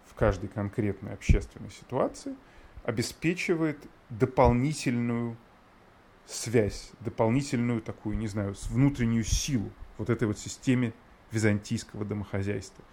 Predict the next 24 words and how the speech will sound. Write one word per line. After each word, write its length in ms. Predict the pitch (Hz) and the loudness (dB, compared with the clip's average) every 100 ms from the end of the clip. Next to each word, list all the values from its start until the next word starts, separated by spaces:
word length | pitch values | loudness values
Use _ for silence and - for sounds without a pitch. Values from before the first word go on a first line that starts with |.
| - - | -20 -20
С 100 | - | -4
одной 240 | 113 151 262 | -2 0 0
стороны, 260 | - 165 120 | -2 -4 -4
с 40 | |
другой 240 | 120 135 | -2 -2
стороны, 180 | 165 156 | 0 -4
обязывает 600 | - 98 107 92 95 - | -4 4 4 4 0 -10
каждого 360 | - 107 90 110 | -4 -4 -4 -10
члена, 460 | - 107 104 143 202 - - - - | -8 -4 -4 -4 -10 -18 -20 -20 -10
особенно 340 | 104 135 107 101 | -4 -2 0 -2
главу 460 | 104 117 117 120 | 2 2 0 -6
домохозяйства, 840 | 98 104 98 98 101 175 - 190 170 - | -6 -8 -8 -4 0 -2 -4 -16 -18 -12
если 200 | 107 - | -8 0
он, 160 | 120 92 92 | 0 0 -4
не 120 | 113 | -4
дай 180 | 107 101 | 0 0
Боже, 260 | 90 - - | 0 -10 -12
все-таки 380 | - - - 107 | -16 -14 -10 -4
вынужден 400 | 110 104 90 - - - - - | -2 -2 -4 -12 -18 -20 -14 -4
брать 220 | 113 98 | -2 -2
займы, 380 | 87 101 127 226 - - - - - - | -4 -6 -2 -4 -6 -12 -8 -6 -8 -8
все 480 | - - 143 175 - - | -8 -2 0 -2 -6 -4
возвращать. 840 | 110 104 107 - - - - - - - - - - - - - - - - - - - - | -2 4 4 4 2 -6 -8 -14 -20 -20 -20 -18 -20 -20 -20 -18 -14 -14 -16 -20 -20 -12 -2
А, 340 | 107 101 101 | 2 2 0